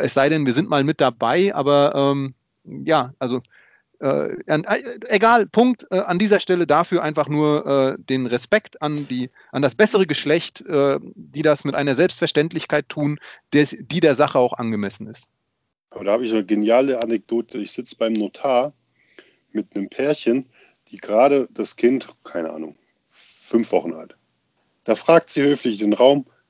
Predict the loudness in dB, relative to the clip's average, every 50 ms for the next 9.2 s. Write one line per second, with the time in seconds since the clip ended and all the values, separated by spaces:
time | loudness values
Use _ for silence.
0 | _ _ _ _ _ _ -4 -4 -4 -2 -4 -4 -2 0 0 2 2 2 0 0
1 | 0 2 4 6 6 8 8 6 6 6 6 6 6 4 2 4 4 4 4 4
2 | 2 -2 -2 -2 0 2 2 2 2 0 0 0 0 -4 -6 -2 2 4 4 4
3 | 4 0 _ _ _ _ _ _ _ _ _ _ -2 4 6 6 6 6 4 2
4 | 2 2 2 2 2 0 -2 -2 -2 -2 0 2 4 4 4 2 0 _ _ _
5 | _ _ _ _ _ _ _ _ _ _ _ -6 -2 0 0 0 2 2 2 4
6 | 4 4 4 2 -2 _ _ _ -8 -4 -2 -2 0 0 -2 -4 -4 -6 -8 -10
7 | -6 -2 0 0 0 0 -4 -8 -20 -20 _ _ _ -6 -6 -6 -4 -4 -2 -2
8 | -2 -2 -4 -4 -2 -2 -2 -2 -4 _ _ -4 -4 -4 -4 -6 -10 -10 -8 -6
9 | -4 -4 -6 -6